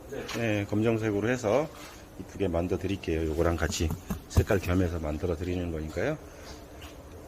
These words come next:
Speaker 2: 폼이 있으면 씨엔씨 기계로 따서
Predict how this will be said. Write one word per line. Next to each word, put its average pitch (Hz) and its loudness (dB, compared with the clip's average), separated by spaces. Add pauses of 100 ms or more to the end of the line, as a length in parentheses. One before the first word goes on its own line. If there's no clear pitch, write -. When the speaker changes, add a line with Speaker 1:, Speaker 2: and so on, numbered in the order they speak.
(300)
Speaker 2:
폼이 147 4
있으면 104 2
씨엔씨 131 2
기계로 82 -2
따서 120 4